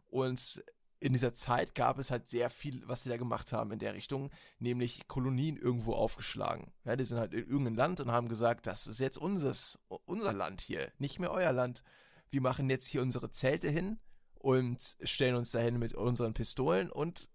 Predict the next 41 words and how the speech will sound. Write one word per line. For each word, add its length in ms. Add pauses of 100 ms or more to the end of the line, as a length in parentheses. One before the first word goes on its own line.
(120)
wenn 180
ihr 140
da 280
nicht 220
irgendwie 220
auf 140
uns 160
hört, 280
dann 320 (100)
sieht's 300
nicht 160
gut 140
bei 100
euch 180
aus. 300 (320)
Haben 180
die 80
halt 100
viel 180
gemacht, 340
hat 120
Deutschland 300
auch 160
gemacht, 420
haben 160
ganz 180
viele 300 (460)
Länder 240
gemacht. 400
Amerika 480
ist 160
ja 80
quasi 460
eine 120
englische 320
Kolonie 340
gewesen, 440 (460)
ähm, 420 (140)
ganz, 240
ganz 180
häufig. 420